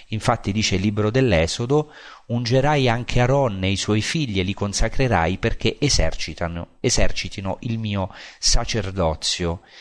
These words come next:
Questo sarà per me l'olio dell'unzione sacra di generazione in generazione." Pensate, è così importante questo dell'unzione sacra che uno dei seicentotredici precetti, secondo l'ebraismo,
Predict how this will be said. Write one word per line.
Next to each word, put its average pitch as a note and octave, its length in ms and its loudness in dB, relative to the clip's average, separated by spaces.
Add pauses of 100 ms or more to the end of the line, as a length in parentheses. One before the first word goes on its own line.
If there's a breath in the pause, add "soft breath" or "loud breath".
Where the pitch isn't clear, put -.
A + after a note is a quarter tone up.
(460 loud breath)
Questo C#3+ 420 2
sarà A#2+ 300 2
per A#2 220 0
me C#3 220 0
l'olio C3 420 2
dell'unzione A#2 640 -2
sacra F2 500 2
di F#2+ 140 -4
generazione G2+ 960 -6
in G#2+ 220 -8
generazione." F2 1000 -4 (760 loud breath)
Pensate, F2 560 2
è - 60 -4
così - 320 0
importante E2 1080 -4 (600 soft breath)
questo - 320 -2
dell'unzione G2 480 -2
sacra G2+ 460 2
che - 220 -2
uno A2 420 -2
dei F2+ 180 0
seicentotredici G#2+ 1300 -2
precetti, E2+ 1000 -4
secondo F2 800 -4
l'ebraismo, E2 920 -2